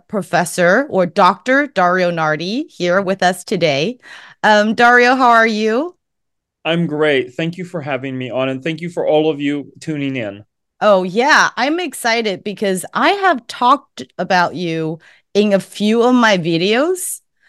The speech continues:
Speaker 1: um, and I'm really glad I reached out. And you're
Speaker 2: Mm.
Speaker 1: so nice to reply right away.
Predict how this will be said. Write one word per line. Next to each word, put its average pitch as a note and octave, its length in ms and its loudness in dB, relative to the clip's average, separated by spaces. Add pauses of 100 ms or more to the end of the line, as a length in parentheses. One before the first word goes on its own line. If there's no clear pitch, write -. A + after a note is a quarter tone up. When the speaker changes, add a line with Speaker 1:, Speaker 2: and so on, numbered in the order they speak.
(280)
Speaker 1:
um, G3+ 280 2
and G#3 120 -2
I'm G3 220 0
really F#3 320 0
glad C3+ 480 -2
I D#3 100 -4
reached C#3+ 440 -6
out. - 340 -2
And F3 220 -4
you're F#3+ 180 0
Speaker 2:
Mm. F#3+ 40 -6
Speaker 1:
so G#3 580 4
nice G3 560 -2 (180)
to F3+ 300 -2
reply D#3+ 460 -2
right E3+ 260 2
away. E3 520 0